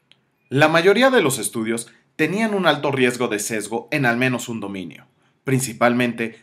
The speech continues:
debido a la imposibilidad de cegar a los que realizaban la intubación con respecto a la asignación del dispositivo. La revisión se centró en el fracaso a la intubación, la hipoxemia, el primer intento exitoso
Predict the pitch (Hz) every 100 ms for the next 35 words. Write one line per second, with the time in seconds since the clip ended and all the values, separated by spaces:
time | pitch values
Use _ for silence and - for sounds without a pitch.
0 | _ 120 135 139 202 196 175 127 117 110
1 | 104 110 101 98 113 139 - 139 127 117
2 | 120 107 160 160 127 - 110 104 104 101
3 | 127 120 123 120 98 92 90 - 127 131
4 | - _ - 143 113 110 143 139 156 120
5 | - 95 95 - 95 98 98 95 92 -
6 | 90 - 76 _ _ _ _ _ _ _
7 | _ _ _ _ 127 147 165 165 - 254
8 | 240 240 143 - 123 135 - 151 117 110
9 | 127 151 147 147 120 101 95 104 - 107
10 | 113 - _ _ 98 101 98 95 95 -
11 | 139 107 98 92 _ _ _ - 131 -
12 | 123 139 151 143 131 120 110 101 101 135
13 | 131 160 147 156